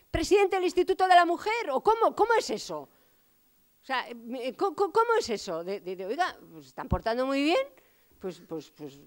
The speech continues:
pues es que nunca se tenían que haber portado mal". Eh, es que, eh, en fin, no matan a nadie, bueno, no, ya gobiernan en toda Euskadi, en muchísimos sitios, ya les tenemos que ver en el Congreso de los Diputados como si fueran normales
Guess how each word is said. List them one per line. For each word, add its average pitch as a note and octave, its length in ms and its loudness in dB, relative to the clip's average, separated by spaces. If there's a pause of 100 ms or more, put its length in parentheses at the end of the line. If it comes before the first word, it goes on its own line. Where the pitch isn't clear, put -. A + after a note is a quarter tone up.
(120)
pues D3+ 260 -14
es G3 140 -10
que - 180 -4
nunca F#4 340 6
se F4+ 120 4
tenían D4+ 260 8
que C#4+ 60 6
haber C4 180 8
portado A3+ 300 4
mal". E4+ 180 6 (1160)
Eh, A#3+ 220 -8
es A#3 140 -10
que, F#4+ 100 -6
eh, A#3 340 -8 (460)
en F3 260 -16
fin, F4+ 200 -6
no F4+ 100 -2
matan D#4+ 300 0
a A3+ 80 -4
nadie, E4 400 4
bueno, C4 320 -2
no, A3+ 260 -2
ya G#3+ 140 0
gobiernan F4 500 2 (500)
en G3+ 140 -10
toda C#4 140 0
Euskadi, F4+ 340 -2 (180)
en G#3+ 120 0
muchísimos C#4 480 -2
sitios, F#4 440 -6 (920)
ya C4+ 120 2
les F4 140 4
tenemos D#4 340 4
que C4+ 120 2
ver D4+ 140 6
en C#4 120 0
el C4 80 0
Congreso C4+ 400 -2
de C4+ 60 -4
los B3+ 100 -2
Diputados D4 640 -8 (880)
como C4+ 220 6
si - 160 0
fueran E4+ 300 4
normales D#4 800 4